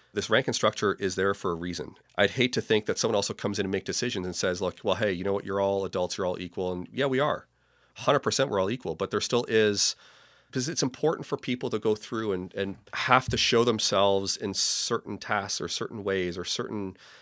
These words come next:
abilities that when we go through that with them as a crew tells us about them, right? It's not as simple as just kinda saying, like, "Hey, you know what? Like, this is, we're gonna hire people in a certain way," which has been a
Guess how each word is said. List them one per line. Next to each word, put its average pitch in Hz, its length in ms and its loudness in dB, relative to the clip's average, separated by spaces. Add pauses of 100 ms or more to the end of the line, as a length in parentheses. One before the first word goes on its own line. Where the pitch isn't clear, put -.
(120)
abilities 104 720 0 (220)
that 92 360 4
when 107 160 2
we 135 140 0
go 143 140 4
through 143 180 -4
that 120 140 2
with 95 120 -2
them 101 160 -2
as 104 160 -2
a 95 40 -6
crew 151 340 -6 (180)
tells 110 300 0
us - 240 0
about - 240 -4
them, - 140 -12 (960)
right? 107 220 4
It's - 120 -2
not 123 360 6
as 113 80 2
simple 123 420 4
as 98 100 2
just - 220 -4
kinda 98 180 2
saying, 98 340 2
like, 90 180 -2
"Hey, 107 220 2
you 87 140 -2
know 87 120 0
what? 98 160 -2
Like, 87 160 -4
this - 200 -2
is, 90 360 0 (760)
we're 131 200 8
gonna 123 200 6
hire 113 300 6
people 110 320 -2
in 98 40 0
a 95 40 -2
certain 101 260 -2
way," 107 160 2
which 90 140 -2
has 98 160 -4
been 101 160 2
a 90 300 2